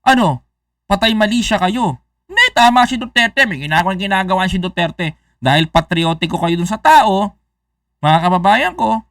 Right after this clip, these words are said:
yun ang paniniwalaan nyo. Duterte legacy, sabi nyo nga, mga kababayan ko.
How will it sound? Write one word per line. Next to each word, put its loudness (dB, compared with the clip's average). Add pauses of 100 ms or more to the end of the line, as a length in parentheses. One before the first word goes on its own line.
yun -4
ang 4
paniniwalaan 2
nyo. -4 (480)
Duterte 0
legacy, -2
sabi 0
nyo -4
nga, -6
mga -6
kababayan -4
ko. -8